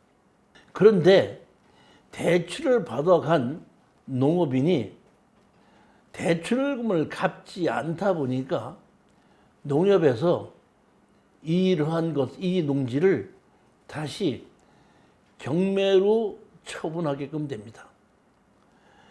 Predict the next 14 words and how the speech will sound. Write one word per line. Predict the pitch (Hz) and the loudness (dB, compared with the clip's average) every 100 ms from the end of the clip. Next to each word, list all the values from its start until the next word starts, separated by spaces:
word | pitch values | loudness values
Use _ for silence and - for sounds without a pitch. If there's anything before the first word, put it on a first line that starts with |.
| _ - - - | _ -20 -20 -12
경매로 | - 151 214 220 247 | -2 2 2 2 0
처분하려고 | 170 - 226 175 143 214 214 160 | -2 -6 -4 -4 -4 -2 -2 -2
했는데 | 143 175 104 170 160 - - _ _ _ _ _ _ _ _ _ _ _ - _ - | -2 -2 2 2 2 -2 -18 _ _ _ _ _ _ _ _ _ _ _ -20 _ -8
두 | 127 202 | 0 0
번 | 240 254 190 | 6 6 6
이상 | 156 185 196 | 2 0 0
떨어지는 | 208 202 196 139 135 160 117 | -2 0 0 -2 -2 -2 -4
바람에 | 117 127 117 113 107 - _ _ _ _ _ - | -6 -6 -4 -6 -8 -16 _ _ _ _ _ -12
대출금을 | - 180 170 - 262 196 139 196 123 98 - _ _ _ _ _ | -2 0 0 0 0 2 0 0 0 -4 -14 _ _ _ _ _
제때 | - 143 165 - 240 220 147 - - | -6 -2 -2 -4 4 6 6 0 -10
받을 | 139 139 196 208 | -10 -4 -2 -4
수 | - - 190 139 131 | -6 -8 -4 -4 -4
없는 | 117 139 190 233 240 | -4 0 0 0 0
경우에는 | 175 127 120 117 180 104 | 0 0 0 -2 -2 -4